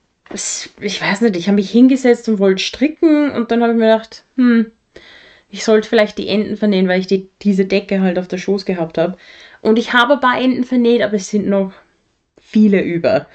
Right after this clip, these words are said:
Aber ich glaub, ich habe vielleicht fast die Hälfte jetzt schon vernäht. Und da habe ich mir halt gedacht, wenn ich das hin und wieder mache, wenn ich sitze und hab, und hab eine Schere und hab die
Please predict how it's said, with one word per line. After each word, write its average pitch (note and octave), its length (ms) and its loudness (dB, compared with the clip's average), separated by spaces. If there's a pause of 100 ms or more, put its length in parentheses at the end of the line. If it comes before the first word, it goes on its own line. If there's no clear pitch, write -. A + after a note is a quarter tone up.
(340)
Aber G3 160 0
ich G3 140 0
glaub, G#3+ 480 2 (640)
ich - 80 -6
habe G#3 100 -6
vielleicht A3+ 360 -2
fast - 540 -8
die B3 100 0
Hälfte A3+ 460 -2
jetzt A#3+ 280 -2
schon A#3+ 160 0
vernäht. A3+ 540 0 (920)
Und G#3+ 460 2
da A#3 80 2
habe A3+ 140 2
ich A3+ 80 2
mir A#3 60 2
halt A3+ 120 0
gedacht, G#3 500 0 (420)
wenn G3 120 0
ich F#3+ 120 2
das A3 140 2
hin A3+ 200 2
und A3+ 100 2
wieder G#3+ 200 2
mache, F#3+ 360 -2
wenn G#3 100 2
ich G3 300 -2
sitze A3+ 500 -2
und G3 140 0
hab, F#3 320 -2 (400)
und G3 140 2
hab G3 100 2
eine G#3 100 4
Schere G#3 540 4
und G#3 160 2
hab F#3 240 0
die G3 540 2